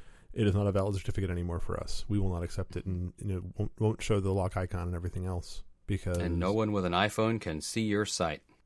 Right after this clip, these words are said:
Speaker 1: Uh-huh. And if it was just the Mac, it'd be one thing, but it's, yeah, it's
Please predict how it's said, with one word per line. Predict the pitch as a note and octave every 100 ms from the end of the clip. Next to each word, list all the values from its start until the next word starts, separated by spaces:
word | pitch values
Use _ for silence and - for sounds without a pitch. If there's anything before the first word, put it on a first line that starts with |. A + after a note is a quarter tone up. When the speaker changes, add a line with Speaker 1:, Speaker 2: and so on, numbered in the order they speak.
| _ -
Speaker 1:
Uh-huh. | F2+ E2 C3 F#3+ - - - - _ _ _ _ - - _ -
And | G2 F#2 F2+
if | F#2+
it | B2
was | A#2
just | C#3+
the | A2+
Mac, | B2+ C3+
it'd | G2
be | G2
one | G#2 B2
thing, | F2 D#2
but | F2+
it's, | F2+ C3
yeah, | F2+
it's | D#2+ -